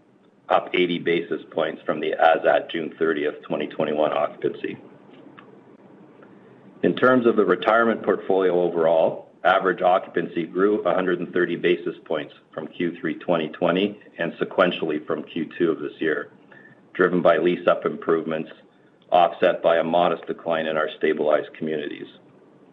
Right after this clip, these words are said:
The easing of restrictions has allowed occupancy in our lease-up communities to end the quarter at seventy-nine point seven percent, up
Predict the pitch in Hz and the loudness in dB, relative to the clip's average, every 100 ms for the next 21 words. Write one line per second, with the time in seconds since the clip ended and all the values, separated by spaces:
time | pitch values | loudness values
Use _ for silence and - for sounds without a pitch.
0 | _ _ _ _ _ - _ _ _ _ | _ _ _ _ _ -20 _ _ _ _
1 | _ - 101 117 123 120 113 104 101 95 | _ 0 2 4 4 4 4 2 2 0
2 | - 107 - 101 90 90 90 87 92 95 | 2 0 0 -4 -2 -2 0 2 4 4
3 | 92 - 92 98 90 - 90 85 85 80 | 4 2 -4 -6 -4 -4 -4 -2 0 0
4 | 90 90 - 85 - 87 85 82 80 80 | 0 -2 -2 -2 -4 -6 -4 -4 -4 -6
5 | - - _ _ _ _ _ - - 95 | -8 -16 _ _ _ _ _ -2 0 2
6 | 90 85 95 92 90 90 82 - 92 87 | 0 0 2 4 4 2 -2 -2 -2 0
7 | 85 82 85 80 - 82 - 92 80 78 | 0 -2 -2 -4 -4 -4 -2 0 0 -2
8 | - - 78 73 - - _ _ _ _ | -6 -4 -4 -4 -10 -20 _ _ _ _
9 | _ - 95 | _ 2 2